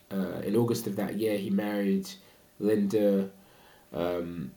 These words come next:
who was a teenager. They, they quickly divorced. De Bartleben tried to rob a gas station. He thought he was going to ro-, uh, he, he tried to rob his gas station with a pal.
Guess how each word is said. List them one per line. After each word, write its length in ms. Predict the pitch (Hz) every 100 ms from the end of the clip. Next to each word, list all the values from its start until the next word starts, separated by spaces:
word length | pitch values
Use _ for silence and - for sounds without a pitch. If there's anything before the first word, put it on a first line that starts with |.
| - _ -
who 140 | 110
was 200 | 98 92
a 40 | -
teenager. 480 | 131 110 104 104
They, 160 | 95 92
they 180 | 82 95
quickly 360 | - - 101
divorced. 800 | 92 92 117 113 117 - - - - - -
De 80 | -
Bartleben 560 | 120 113 117 113 107
tried 400 | 98 117 107 104 - -
to 120 | -
rob 160 | 107 95
a 60 | 98
gas 380 | 104 98 98
station. 600 | - 101 98 98 101 90
He 140 | - 101
thought 360 | - 104 95 - - - - - -
he 120 | 101
was 120 | 98
going 220 | 95 95
to 60 | 95
ro-, 240 | 95 - - - _ _ _ _ _ _ _ _ _ -
uh, 460 | 107 101 95 92 90 -
he, 200 | - 120
he 160 | - 127
tried 220 | 123 127
to 60 | 117
rob 200 | 117 104
his 120 | 107
gas 280 | - 107 107
station 420 | 104 104 101 101
with 140 | 101 92
a 40 |
pal. 500 | - 127 120 113